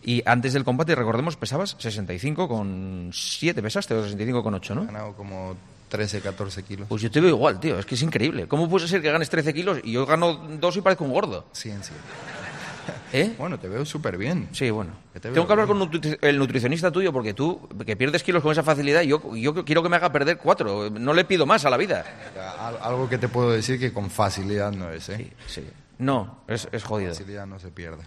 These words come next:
Speaker 1: Mm.
Speaker 2: la verdad que no.
Speaker 1: Mm. O sea, ¿y, y has entrenado algo? ¿Has hecho algo de deporte esta semana?
Speaker 2: Sí, esta mañana hice, entrené con, con Javi.
Speaker 1: ¿Sí?
Speaker 2: Sí,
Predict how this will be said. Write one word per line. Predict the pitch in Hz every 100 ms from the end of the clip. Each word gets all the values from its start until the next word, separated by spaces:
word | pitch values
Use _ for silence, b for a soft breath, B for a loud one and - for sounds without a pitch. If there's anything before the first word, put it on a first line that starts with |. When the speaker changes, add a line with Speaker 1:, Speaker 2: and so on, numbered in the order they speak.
| - 110
Speaker 1:
Mm. | 95
Speaker 2:
la |
verdad | 87 87 87
que | 85
no. | 78 -
Speaker 1:
Mm. | 107 101 B
O | -
sea, | 139 -
¿y, | 143 151
y | 160
has | 226
entrenado | 214 208 214 208
algo? | 214 240
¿Has | 160
hecho | 180 202
algo | 190 190
de |
deporte | 175 202
esta | 180 180
semana? | 175 220 254 -
Speaker 2:
Sí, | - 156
esta | 156 151 135
mañana | 143 139 139 131
hice, | 127 131 127 123 120 120 -
entrené | 120 113 117 120 120
con, | 117 110 107 110
con | - 110
Javi. | - 117 113 113 -
Speaker 1:
¿Sí? | - 120 202 - - -
Speaker 2:
Sí, | 110